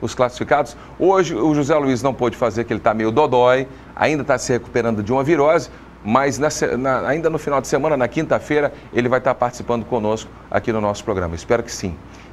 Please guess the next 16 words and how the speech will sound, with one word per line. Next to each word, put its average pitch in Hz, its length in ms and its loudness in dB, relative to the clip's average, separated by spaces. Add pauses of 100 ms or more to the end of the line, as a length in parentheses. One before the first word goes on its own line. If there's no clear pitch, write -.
Nove 165 480 2
nove 151 320 0
meia 143 180 2
nove 123 240 2
dois 151 340 2 (240)
zero 127 380 2
dois 135 240 2
zero 131 180 2
dois, 123 320 2 (200)
você 113 260 -2
participa. 104 640 -4 (320)
Gente, 156 400 0
olha, 123 300 4 (260)
hoje 170 560 2
no 135 180 0
quadro, 127 680 2